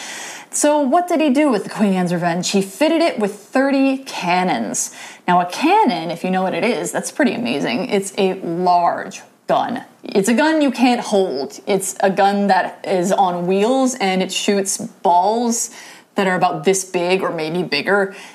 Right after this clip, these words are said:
and, um, they're meant to do a lot of damage, and they are, they used to be a really common weapon in the military.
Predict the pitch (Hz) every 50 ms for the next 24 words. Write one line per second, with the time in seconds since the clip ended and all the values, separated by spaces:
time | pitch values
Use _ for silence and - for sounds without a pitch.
0 | - - 185 180 180 180 180 180 165 - - 180 170 175 170 175 - - 190 208
1 | 214 208 208 208 208 185 - - - - 180 185 175 175 180 - - 175 170 160
2 | 151 151 151 151 156 147 139 156 - - 151 156 - - 143 131 113 - - -
3 | 180 175 175 175 175 170 170 165 - - - 214 202 214 247 - 240 254 254 269
4 | 262 285 277 - - 262 269 269 262 - - 233 240 240 254 254 254 - 277 277
5 | 277 277 277 349 415 - - - 185 - 190 226 240 254 330 403 262 214 - -
6 | - - - - - -